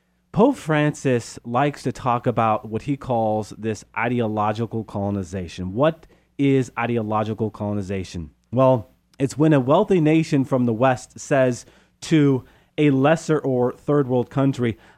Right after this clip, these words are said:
"I will give you what you need if you accept our ideology. If you start the practice of euthanasia, mercy killing,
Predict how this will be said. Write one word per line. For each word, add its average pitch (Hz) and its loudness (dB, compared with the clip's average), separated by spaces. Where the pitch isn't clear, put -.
"I 196 6
will 226 6
give 175 4
you 170 4
what 147 4
you 151 4
need 143 2
if 151 2
you 139 4
accept - -2
our 131 2
ideology. 120 0
If 160 4
you 196 2
start 180 2
the 151 0
practice 160 -2
of 135 0
euthanasia, 147 2
mercy 151 2
killing, 131 0